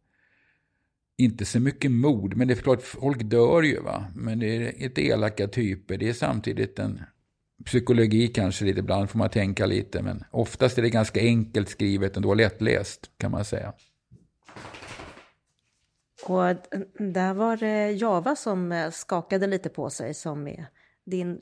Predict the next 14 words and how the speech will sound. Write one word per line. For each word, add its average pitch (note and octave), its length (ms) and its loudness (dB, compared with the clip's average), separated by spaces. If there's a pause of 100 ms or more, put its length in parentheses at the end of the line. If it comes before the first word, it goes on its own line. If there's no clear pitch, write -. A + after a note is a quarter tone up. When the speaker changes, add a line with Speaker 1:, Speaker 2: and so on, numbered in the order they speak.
Speaker 2:
vet, - 320 -10
treåriga A3+ 460 2
le-, G#3 260 -2
eh, G3 220 -2
ledarhund G#3+ 640 0
som, F#3 220 -4 (360)
ja, A3+ 80 0
hon F3 140 -2
sätter C4+ 280 -6
sig A3+ 140 -4
i G3 40 -4
fåtöljen A#3 480 -6
här - 120 -8
nu. - 160 -8